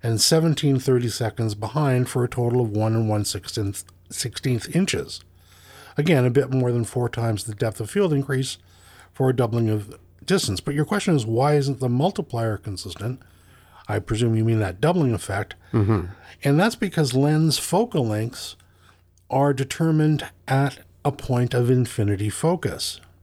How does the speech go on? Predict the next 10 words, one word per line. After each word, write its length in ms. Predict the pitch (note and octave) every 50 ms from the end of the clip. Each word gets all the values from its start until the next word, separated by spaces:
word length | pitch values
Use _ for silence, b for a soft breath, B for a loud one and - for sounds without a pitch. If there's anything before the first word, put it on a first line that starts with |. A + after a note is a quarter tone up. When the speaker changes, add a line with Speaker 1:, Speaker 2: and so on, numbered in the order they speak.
| _ _ b b b b b b b b b b b b b b b b b b b b b b b b _ -
Speaker 1:
As 280 | C#3 D#3 F#3+ G#3 G3+ -
the 100 | A#3+ G#3
distance 640 | E3 - - F3 F#3+ F#3+ - - - A2+ G2+ -
between 400 | - - A#2+ - - D3 C3+ C3
the 60 | B2+ A2
subject 580 | - - - E3+ G3 G3+ E3+ D#3 C3 - - -
and 260 | - C#3+ C#3+ D3 C#3+
the 60 | B2+
sensor 500 | - - - D3+ D3 C#3+ C3+ - C#3 B2
decreases, 1160 | G#2+ F#2 F#2 - - D#3 F#3 G3+ - - - A#2+ G2 E2+ - - - E2+ - - - - -